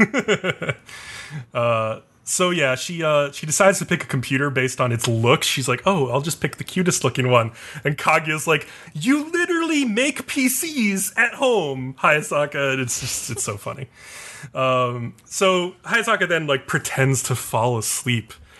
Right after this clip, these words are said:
from the exhaustion of her ten-hour work days. And she, like, dedicates to this fucking bit 'cause she's, she stays there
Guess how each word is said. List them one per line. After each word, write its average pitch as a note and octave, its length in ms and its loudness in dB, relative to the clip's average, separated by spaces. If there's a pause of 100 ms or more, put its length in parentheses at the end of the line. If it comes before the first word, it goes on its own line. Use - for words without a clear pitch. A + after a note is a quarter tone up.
(100)
from C3 220 4
the A#2 140 2
exhaustion A#2 800 0
of A2+ 120 0
her B2 80 0
ten-hour B2+ 440 2
work A#2 300 -2
days. G#2+ 440 -4 (500)
And D#3 100 0
she, C4 220 2
like, C#3+ 380 -2
dedicates F3 680 2
to C#3+ 60 0
this B2+ 180 0
fucking C#3+ 460 2
bit B2 280 4 (240)
'cause D#3+ 140 -2
she's, - 560 0
she G4+ 300 -2
stays E4+ 560 0
there D#3 400 0